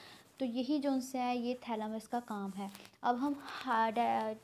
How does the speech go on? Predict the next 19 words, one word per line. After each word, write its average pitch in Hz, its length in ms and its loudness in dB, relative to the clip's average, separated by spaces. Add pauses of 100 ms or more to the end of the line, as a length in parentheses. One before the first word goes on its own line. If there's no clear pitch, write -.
(100)
डायसेफिलॉन 254 680 0
के 269 100 -4
सेकंड 247 420 0
जो 226 120 -2
सा 233 180 -4
हाइपोथैलेमस 233 800 -2
उसको - 260 0
डिस्कस 269 360 -2
करते 226 280 -6
हैं। 233 260 -2
Hypothalamus 240 920 -2
receives 262 460 0 (460)
indirect 311 640 4
sensory 262 500 2
information 247 460 0
from 262 220 2
all 240 300 2 (100)
sensory 233 420 0 (500)
systems, 214 560 0